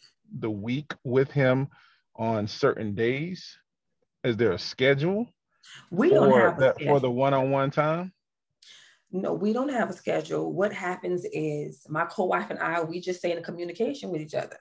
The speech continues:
Speaker 2: So she'll ask me, or, and I, and, or I'll ask her, you know, "Do you have plans with hubby tonight or tomorrow or whenever?"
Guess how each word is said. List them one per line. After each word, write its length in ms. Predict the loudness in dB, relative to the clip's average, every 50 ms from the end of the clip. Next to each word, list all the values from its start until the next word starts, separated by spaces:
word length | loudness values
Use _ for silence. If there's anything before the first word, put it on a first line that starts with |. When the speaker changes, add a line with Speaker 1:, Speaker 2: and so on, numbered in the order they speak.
| _ _ _ _ _ _ _ _ _ _ -20 -20 _ _
Speaker 2:
So 480 | -8 -2 -2 0 0 0 -2 -2 -4 -4
she'll 360 | -8 -6 -2 2 4 6 6
ask 400 | 4 4 2 2 2 0 0 -4 -6 -4
me, 320 | -2 -2 -2 -4 -6 -6
or, 200 | -6 -6 -8 -10 _ _ -6
and 140 | -4 -4
I, 100 | -4 -4 -6 -10 -8
and, 260 | -4 -2 -2 -2 -2 -4 -8 _ _ _
or 220 | 0 0 0 2 2
I'll 180 | 2 0 2
ask 300 | 0 0 -2 -2 -4 -6 -4 -2
her, 160 | 0 0 0
you 100 | -2 -4
know, 100 | -4 -4
"Do 80 | -4 -4
you 100 | -4 -2
have 160 | -2 -2 -2
plans 260 | -2 -4 -4 -4 -2
with 120 | -4 -2
hubby 300 | 0 0 0 0 -2 -6
tonight 540 | -8 -6 -4 -4 -2 -2 -4 -6 -8 -10 -14 _ _ _ _ _ _ _ _ _
or 220 | 2 4 4 4 4
tomorrow 560 | 2 -2 -6 -4 -2 0 0 2 2 2 0
or 160 | 0 0 -2
whenever?" 640 | -2 -2 -2 0 0 0 -2 -2 -4 -8 -8 -10